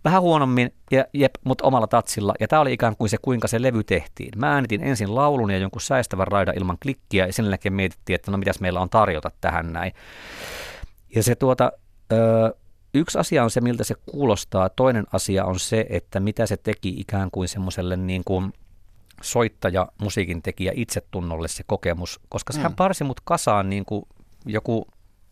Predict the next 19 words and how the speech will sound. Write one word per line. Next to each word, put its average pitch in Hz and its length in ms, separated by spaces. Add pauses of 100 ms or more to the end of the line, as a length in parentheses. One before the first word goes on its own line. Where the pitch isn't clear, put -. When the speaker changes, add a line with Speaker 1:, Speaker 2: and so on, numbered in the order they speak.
(140)
Speaker 1:
hienovarainen 104 500 (160)
vaatturi, - 760 (140)
ikään 90 260
kuin 87 180
sen, 85 180
niinku, 87 320 (260)
niinku, 95 220
hajonneen, 92 500
niinku, 85 180
musiikillisen 87 800
itsetunnon 87 640 (600)
ja 90 120
sen, 85 240
niinku, 85 200
tavallaan 87 500
ajassa, 90 540 (880)
niinku, 95 180
marginaaliin 87 1000
ajautumisen 87 800